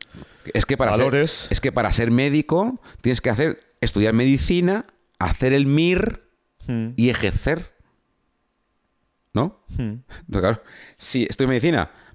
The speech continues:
Speaker 1: pero no acá haces el mir, ¿eres médico de qué? ¿De todo?
Speaker 2: Ya.
Speaker 1: ¿Vale? Entonces, de hecho, tú, a, a, sobre todo, tú vas a, a un médico, eh, de traumatología y le preguntas sobre, eh, cardiopatía, te dice,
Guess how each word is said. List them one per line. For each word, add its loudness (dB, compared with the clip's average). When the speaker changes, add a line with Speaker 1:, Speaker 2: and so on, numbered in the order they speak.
Speaker 1:
pero 2
no 2
acá 0
haces 0
el 2
mir, 0
¿eres 0
médico 2
de 2
qué? -2
¿De -2
todo? 0
Speaker 2:
Ya. -12
Speaker 1:
¿Vale? -4
Entonces, 0
de -2
hecho, 0
tú, 2
a, 2
a, -4
sobre -2
todo, 2
tú 0
vas 0
a, 2
a 0
un 6
médico, 2
eh, 2
de 2
traumatología 2
y 2
le 0
preguntas 0
sobre, 4
eh, 2
cardiopatía, 2
te 2
dice, 0